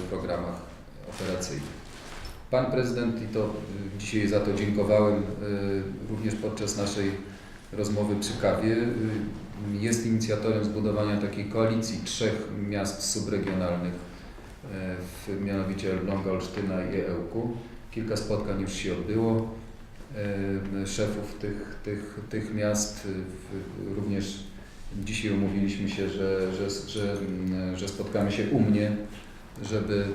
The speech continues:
żeby te wspólne działania, e, skoordynować, bowiem te trzy miasta, mówiąc obiektywnie, w naszym regionie będą, e,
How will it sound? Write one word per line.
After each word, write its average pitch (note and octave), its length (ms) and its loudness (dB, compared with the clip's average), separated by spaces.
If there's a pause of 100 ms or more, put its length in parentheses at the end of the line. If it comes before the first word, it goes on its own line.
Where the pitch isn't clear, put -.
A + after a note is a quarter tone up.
(180)
żeby G2 240 0
te G2 120 0
wspólne G2 520 0 (540)
działania, G2 420 4 (560)
e, F#2 300 -2
skoordynować, A#2 920 4 (580)
bowiem D3+ 300 6
te D3 120 8
trzy - 280 6
miasta, C3 600 6 (680)
mówiąc A2+ 420 0
obiektywnie, A#2 640 2
w A2 100 0
naszym A2 340 4
regionie G#2 520 4
będą, G2 480 2
e, G#2 80 2